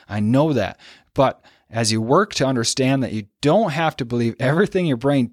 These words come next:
tells you, then you can open yourselves up and increase your capacity to love and to feel love. And that's, like, the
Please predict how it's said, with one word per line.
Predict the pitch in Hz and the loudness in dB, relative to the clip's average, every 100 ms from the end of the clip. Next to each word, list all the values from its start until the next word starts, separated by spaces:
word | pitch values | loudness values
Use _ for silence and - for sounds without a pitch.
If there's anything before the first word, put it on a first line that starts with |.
| - | -6
tells | - 262 294 127 | -2 -2 0 0
you, | 117 117 _ - - - | 0 -2 _ -20 -16 -2
then | 151 151 151 | 0 0 -2
you | 156 | -6
can | 156 139 | -4 -8
open | - 190 - 180 143 | -4 -4 -2 -2 0
yourselves | 123 - 147 131 123 - - | 0 0 2 0 -2 -8 -8
up | 147 143 _ _ 127 | -6 -6 _ _ -6
and | 127 | -6
increase | 117 - 190 214 | -6 -2 -2 0
your | 170 | -2
capacity | - 110 - - 247 233 175 139 117 - - - _ - | -4 -14 -14 -8 -6 -4 -2 -2 -4 -8 -20 -20 _ -4
to | 151 | -2
love | 131 147 180 147 131 - _ - | 2 4 4 2 -2 -16 _ -4
and | 131 | -2
to | 123 | -2
feel | - 175 220 | -4 0 2
love. | 202 127 120 - | 2 0 0 -6
And | 123 131 | -6 -4
that's, | 147 - - | -4 -6 -6
like, | 135 131 | -6 -6
the | 117 | -8